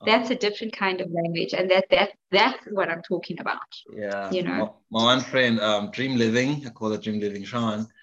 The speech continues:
Speaker 1: her husband was saying that they make dinner together. Whoever's cooking,
Speaker 2: Wow.
Speaker 1: they're right there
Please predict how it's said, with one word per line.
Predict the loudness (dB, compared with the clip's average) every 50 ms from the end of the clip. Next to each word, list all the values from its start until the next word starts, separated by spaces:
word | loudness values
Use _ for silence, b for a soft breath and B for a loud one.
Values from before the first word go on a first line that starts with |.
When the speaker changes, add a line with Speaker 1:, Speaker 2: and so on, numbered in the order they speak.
| b b b b
Speaker 1:
her | -2 2
husband | 4 4 4 4 2 4 4
was | 4 2 2
saying | 2 2 4 4
that | 4 2 2 2
they | 2 2 4 4
make | 4 4 2 2 0 -2
dinner | -2 -2 -2 -4
together. | -6 -8 -8 -6 -6 -6 -8 -10 -10 -8
Whoever's | -4 0 2 4 4 4 2 2
cooking, | 0 -4 -4 -4 -2 0 2 2 2 0 -2 -6 _ _ _ _ _ -20
Speaker 2:
Wow. | -10 -4 -2 -2 -2 -2 -6 -14 -20 -14 -8
Speaker 1:
they're | 0 4 6 6 8
right | 8 8 8 6 6 4
there | 2 0 0 0 -2